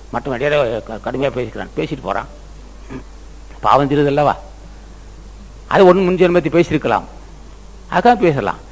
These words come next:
அது புதுமையாக ஒ-, அது புதிய, புதிய இந்த ஜென்மத்தில் பேசியிருக்கலாம்,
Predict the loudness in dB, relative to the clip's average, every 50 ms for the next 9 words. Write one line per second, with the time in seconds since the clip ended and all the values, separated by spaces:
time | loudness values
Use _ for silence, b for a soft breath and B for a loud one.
0 | B B B B 4 4 6 6 6 6 8 6 6 6 4 2 2 4 4 4
1 | 4 4 2 2 2 2 0 2 0 0 0 4 4 4 6 4 2 2 2 0
2 | 2 4 4 6 6 6 6 6 4 4 2 2 0 -2 -4 -6 B B B B
3 | B -2 2 6 6 8 8 8 6 6 4 2 0 0 0 0 0 -4 -6 -6
4 | -10 -12 -12 -14